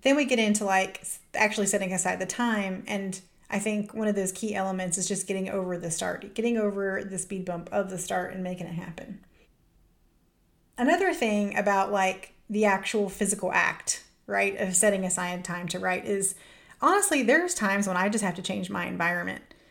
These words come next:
uh, my physical environment. And, you know, for me, when I'm at home, like, the kids get off the bus and I'm there, um,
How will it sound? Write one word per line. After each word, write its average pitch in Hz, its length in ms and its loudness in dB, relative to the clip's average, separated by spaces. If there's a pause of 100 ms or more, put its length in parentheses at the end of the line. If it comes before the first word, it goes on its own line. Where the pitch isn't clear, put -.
(280)
uh, 190 180 -2
my 190 140 -2
physical 202 340 0
environment. 180 720 -4
And, 196 600 -2 (360)
you 202 100 -2
know, - 260 -6
for - 260 -2
me, 226 720 4
when 202 420 -2
I'm 190 280 0
at 180 80 -2
home, 262 440 2
like, 196 140 2
the 190 60 -6
kids 190 220 -2
get 190 80 2
off 170 120 0
the 202 60 0
bus 208 400 4
and 190 200 -4
I'm 180 180 -2
there, 208 500 2 (500)
um, 185 540 0